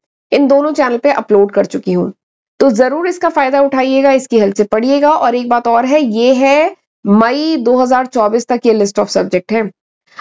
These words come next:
अगर ये वीडियो आप कुछ महीने बाद, कुछ साल बाद देख रहे हैं, तो hopefully मैं इसमें काफी न्यू सब्जेक्ट ऐड कर चुकी होंगी। ये अभी मई दो हज़ार चौबीस तक है, तो जरूर इसका फायदा उठाइएगा, इसकी हेल्प से पढ़िएगा। इसमें कुछ सब्जेक्ट फर्स्ट चैनल पे है, कुछ सब्जेक्ट सेकंड चैनल पे है,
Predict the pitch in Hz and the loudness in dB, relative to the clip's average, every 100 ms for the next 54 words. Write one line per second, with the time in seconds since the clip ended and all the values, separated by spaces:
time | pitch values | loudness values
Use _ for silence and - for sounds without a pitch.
0 | - 233 285 320 311 277 302 285 285 269 | -2 0 0 -2 -2 -2 0 0 -2 -2
1 | 262 254 240 208 226 - - 226 202 240 | 0 0 2 0 -2 -4 -4 -2 0 0
2 | 247 240 247 247 277 294 226 233 262 262 | 0 -2 -2 0 2 2 0 0 2 4
3 | 285 277 277 285 254 - - 269 233 240 | 4 2 2 -2 0 -2 -2 -2 0 0
4 | 247 233 202 233 214 185 196 196 - 190 | 0 -2 0 -2 0 -2 -2 -4 -4 -2
5 | 190 190 240 254 233 - 202 226 254 208 | 0 2 2 4 2 0 -2 -2 0 0
6 | 202 214 202 202 202 202 196 196 196 226 | 0 2 2 2 0 -2 -2 -2 -2 -2
7 | 233 262 330 _ _ _ 262 220 233 240 | 0 0 0 _ _ _ 0 2 2 2
8 | 311 320 320 302 302 262 277 277 269 262 | -2 -2 0 0 0 0 2 2 0 0
9 | 269 277 294 247 - 254 226 185 - 240 | 2 2 2 -2 -4 0 2 0 0 -2
10 | 220 185 180 180 180 - _ _ _ - | 0 0 0 -2 -4 -10 _ _ _ -2
11 | 226 269 277 320 330 294 311 311 - 233 | 0 -2 0 -2 0 0 -2 -4 0 0
12 | 262 294 262 269 285 277 294 247 - 208 | 0 -2 -2 0 0 0 -2 -4 -4 -2
13 | 208 - - 185 185 185 170 170 180 180 | 0 -2 -2 -2 -2 -2 -2 -4 -6 -8